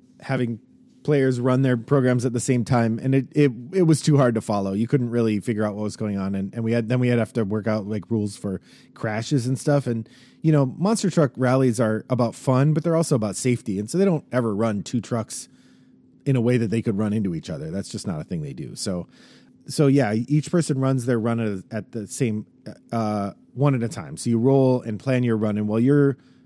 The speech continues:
planning your run and then starting yours, the next person could be rolling and getting their stuff ready. But we also have in the rule book sort of jobs for everybody to do. Like, one person, um, takes these markers and you put 'em on the obstacles that people encounter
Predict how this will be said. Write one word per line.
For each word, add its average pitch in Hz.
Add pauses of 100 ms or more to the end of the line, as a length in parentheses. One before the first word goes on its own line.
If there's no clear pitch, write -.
(200)
planning 139
your 123
run 120
and 110
then 104 (120)
starting 127
yours, 107
the 110
next 110
person 110
could 107
be 98
rolling 95
and 90
getting 90
their 95
stuff -
ready. 104 (360)
But 135
we 147
also 156
have 131
in 123
the 117
rule 120
book 113 (400)
sort 127
of 107 (320)
jobs 123
for 131
everybody 120
to 110
do. 117
Like, 110
one 131
person, 123
um, 101
takes 117
these 113
markers 127
and 120
you 107
put 135
'em 123
on 120
the 117
obstacles 120
that 113
people 113
encounter 117